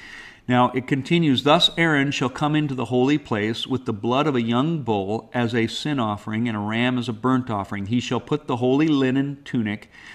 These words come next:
the linen trouser, trousers on his body, be girded with the linen sash and with the linen turban. He shall be attired. These are holy garments. Therefore he shall wash his body in water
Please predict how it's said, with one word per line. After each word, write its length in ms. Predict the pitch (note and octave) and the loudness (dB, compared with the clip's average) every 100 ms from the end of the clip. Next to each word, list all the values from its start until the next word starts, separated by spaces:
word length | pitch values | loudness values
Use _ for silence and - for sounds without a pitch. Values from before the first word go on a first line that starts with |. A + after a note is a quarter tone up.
| - | -4
the 100 | B2 | 0
linen 300 | A#2+ C#3+ D3+ | 2 4 2
trouser, 640 | - A2+ G#2+ G#2 A2+ A2+ | 0 -2 0 -2 -2 -4
trousers 800 | A#2 - C#3 C3+ B2 A2 G#2+ A2 - | -6 -4 0 0 0 -4 -4 -6 0
on 200 | A#2+ C3 | 0 2
his 180 | C3 | -2
body, 440 | G#2 G2+ G2+ - - _ _ - - - | -2 -8 -8 -10 -14 _ _ -20 -20 -4
be 80 | B2 | -2
girded 360 | A2 B2 C#3+ C3+ | 2 4 4 2
with 140 | B2 | -2
the 80 | A2 | -2
linen 320 | A2 A#2 A#2 | 0 0 -2
sash 600 | - - A2+ C#3+ D3+ - | -4 -2 0 0 -4 -12
and 140 | - G#2+ | -8 -6
with 140 | G#2 | -6
the 80 | G2 | -6
linen 420 | G2+ A2+ A#2 A#2 - | -2 -2 -2 -4 -8
turban. 480 | - A2 G2 G2 - - - | -2 -2 -2 -10 -16 -20 -20
He 160 | - A2 | -4 -4
shall 200 | - G#2+ | -2 -2
be 180 | G#2 G#2+ | -2 -2
attired. 580 | A2 - G2+ F#2+ F#2+ F#2 _ _ - _ | -6 -4 -4 -4 -8 -16 _ _ -20 _
These 200 | A#2 A2 | -4 0
are 100 | A2+ | -2
holy 400 | G2 C#3+ D#3 D3 | -2 4 6 6
garments. 480 | A#2 G#2 F#2+ G2 - | 4 -2 -4 -10 -2
Therefore 340 | A#2+ B2 C#3 | 0 0 0
he 140 | B2+ B2+ | 2 0
shall 240 | - A2+ | 0 -2
wash 320 | G#2+ C3+ D3+ | 2 2 2
his 180 | D#3 C#3+ | -2 -4
body 360 | A#2+ G#2+ A2 G#2+ | -2 -2 0 0
in 120 | G2+ | 0
water 400 | A#2+ C3+ C#3 C3+ | 0 0 0 -6